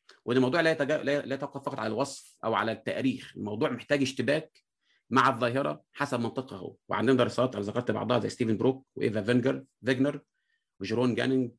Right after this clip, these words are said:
وفيكتور ويل، وعندنا طبعًا من ال-، من العرب الراحل حسام تمام والدكتور أبو رمان والدكتور عمر عاشور والدكتور محمد مصباح والأستاذ مبارك الجيري والدكتور مصطفى منشاه. طبعًا دي كلها أمثلة، دكتور حسن أبو هنية، أمثلة لكنها، آه، تعبر عن هناك نزوع الآن وتحول الآن.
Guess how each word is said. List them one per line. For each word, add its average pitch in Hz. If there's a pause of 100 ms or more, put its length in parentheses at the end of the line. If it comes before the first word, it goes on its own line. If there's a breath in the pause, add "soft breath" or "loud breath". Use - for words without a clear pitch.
وفيكتور 104
ويل، 117
وعندنا 104
طبعًا 104
من 98
ال-، 87
من 92
العرب 98
الراحل -
حسام 104
تمام 110
والدكتور 104
أبو 98
رمان 101
والدكتور 107
عمر 104
عاشور -
والدكتور 104
محمد 104
مصباح - (420 soft breath)
والأستاذ 107
مبارك 110
الجيري 120
والدكتور 113
مصطفى 117
منشاه. 117
طبعًا 143
دي 156
كلها 151
أمثلة، 143 (380)
دكتور -
حسن 120
أبو 101
هنية، 127 (240 loud breath)
أمثلة 147
لكنها، 160 (340)
آه، -
تعبر 135
عن 143
هناك 113
نزوع 113
الآن 135
وتحول 123
الآن. 151